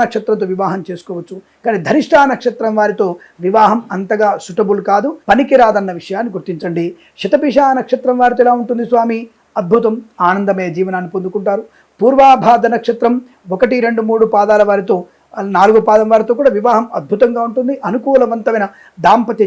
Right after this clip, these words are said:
జీవనాన్ని కలిగిస్తారు, మీకు ఎటువంటి ఇబ్బంది లేదు, కాబట్టి వివాహం చేసుకోవచ్చును. ఉత్తరాభాద్ర నక్షత్రం వారితో వివాహం అనేది అంతగా సూటబుల్ కాదు, కానీ ఇది ఇక్కడ, ఆ,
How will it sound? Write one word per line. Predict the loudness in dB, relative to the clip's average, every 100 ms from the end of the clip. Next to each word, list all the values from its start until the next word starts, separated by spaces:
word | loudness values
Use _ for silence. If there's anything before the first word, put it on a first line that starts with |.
| 0
జీవనాన్ని | -2 -2 -4
కలిగిస్తారు, | -6 -6 -4 -4 -4
మీకు | -8
ఎటువంటి | -8 -8
ఇబ్బంది | -6 -2 0
లేదు, | 0 -2 -8 _ -10
కాబట్టి | -6 0
వివాహం | 2 2 -2
చేసుకోవచ్చును. | -6 -4 -4 -2 -4 -6 -2
ఉత్తరాభాద్ర | 4 4 4 4 2 2 -2
నక్షత్రం | -2 -4 -4 0
వారితో | 0 0 -2 0
వివాహం | -2 -2 -4
అనేది | -2 -2 -2
అంతగా | -2 -2 -2
సూటబుల్ | 2 2 2 2
కాదు, | 0 -2 -8 _ -6
కానీ | 0 0
ఇది | 0 0
ఇక్కడ, | 0 2 2 0 -10 _ -6
ఆ, | 2